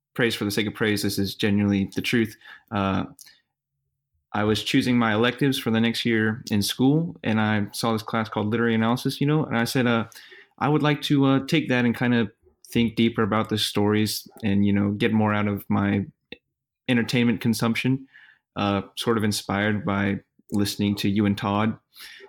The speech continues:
And, uh, that, I didn't know that class was actually split in half. So the first half of the year we did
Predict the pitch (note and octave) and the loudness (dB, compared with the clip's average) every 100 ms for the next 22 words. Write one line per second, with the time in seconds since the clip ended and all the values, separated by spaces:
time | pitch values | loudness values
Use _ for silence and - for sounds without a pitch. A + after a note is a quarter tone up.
0 | - - G2 G2 G2 G2 F#2+ - _ _ | -12 -4 -2 0 0 0 -2 -6 _ _
1 | - - _ _ - A2+ - _ G#2 C3 | -20 -20 _ _ -4 -4 -8 _ -2 2
2 | C#3 B2 G#2+ G#2 - A#2 A2 G#2+ A2 - | 2 4 2 0 -2 -4 -2 -2 -2 -2
3 | G2+ - A#2 A2 A2+ G#2+ G#2+ G#2+ G#2+ - | -6 -2 0 2 0 -2 -2 -4 -2 -2
4 | B2 - G#2+ G#2+ G#2+ A2 G#2 A2 G#2+ G2+ | -2 -2 -4 0 2 2 0 2 0 0